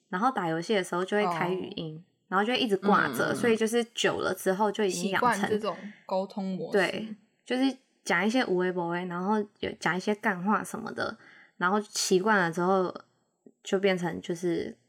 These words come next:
Speaker 1: 可能真的没事的时候，或是开车的时候，我现在有时候开车的时候也会打给他，然后讲一下干话，更新一下近况这种。
Speaker 2: 是哦。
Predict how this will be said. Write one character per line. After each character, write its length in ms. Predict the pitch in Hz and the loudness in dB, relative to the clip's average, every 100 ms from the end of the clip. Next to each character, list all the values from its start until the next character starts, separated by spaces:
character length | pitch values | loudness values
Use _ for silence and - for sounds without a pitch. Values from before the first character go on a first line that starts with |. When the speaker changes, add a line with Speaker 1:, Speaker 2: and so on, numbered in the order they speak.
| _ | _
Speaker 1:
可 120 | - | -8
能 100 | 165 | -4
真 120 | 165 202 | 2 4
的 200 | 185 233 _ | 2 -2 _
没 200 | 165 156 | -4 -4
事 300 | - - 196 | -2 2 0
的 80 | 185 | 0
时 140 | - | -6
候， 120 | 180 | -6
或 60 | 185 | -6
是 80 | 190 | -4
开 180 | 190 | -2
车 220 | 175 - 165 | -2 -4 -6
的 80 | |
时 180 | - 214 | -6 -10
候， 160 | 170 175 _ | -12 -14 _
我 60 | 185 | -2
现 100 | 233 | 0
在 40 | |
有 60 | 160 | 0
时 80 | |
候 80 | 175 | -2
开 180 | 170 180 | 0 -2
车 140 | 165 | -2
的 80 | 175 | -6
时 100 | - | -6
候 60 | - | -8
也 100 | 170 | -6
会 80 | 170 | -4
打 200 | - - | -4 -4
给 120 | - | -8
他， 140 | - - 196 - - - _ _ | -8 -8 -10 -16 -20 -20 _ _
然 100 | - | -12
后 60 | 123 | -10
讲 240 | - - | -6 -6
一 20 | |
下 420 | 180 175 170 - 214 | -4 -2 -2 -4 -4
干 180 | 175 - | -4 -4
话， 360 | 165 175 214 220 - | -6 -8 -6 -8 -4
更 160 | 180 | -4
新 160 | 185 180 | -2 -4
一 60 | |
下 120 | 160 175 | -2 -4
近 260 | - 170 170 | -6 -10 -10
况 400 | - 175 202 190 | -8 -8 -8 -14
这 120 | 180 | -14
种。 180 | - - - | -14 -16 -18
Speaker 2:
是 360 | - - - 330 359 262 165 - | -20 -16 -14 -10 -4 -4 -6 -14
哦。 320 | - _ | -20 _